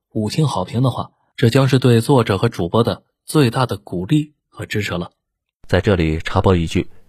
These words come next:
混子哥的新专辑《逻辑学入门》已经上架更新了。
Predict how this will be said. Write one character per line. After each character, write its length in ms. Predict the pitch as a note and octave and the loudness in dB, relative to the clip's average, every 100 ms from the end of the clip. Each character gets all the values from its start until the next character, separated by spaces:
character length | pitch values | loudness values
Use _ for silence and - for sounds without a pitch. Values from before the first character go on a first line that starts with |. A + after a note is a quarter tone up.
| - | -10
混 220 | - A2+ F#2 | -2 0 0
子 100 | F2+ | 0
哥 100 | F#2 | 0
的 120 | E2+ | 0
新 180 | - G#2 | 2 4
专 160 | G#2 | 4
辑 260 | G2+ E2 F2 - - - - | 2 -2 -6 -8 -18 -8 -2
《逻 240 | G2 C#3+ | 0 0
辑 160 | B2 G2 | 0 -2
学 180 | - F2+ | -2 -2
入 200 | C3+ G#2+ | 0 0
门》 220 | D2+ E2 - - - | -2 -4 -8 -20 -10
已 80 | E2 | -2
经 260 | F2+ F2+ - | 0 0 0
上 180 | - F2 | -2 0
架 100 | - | 0
更 160 | F#2+ | -2
新 160 | F2+ | 0
了。 80 | F#2 | 0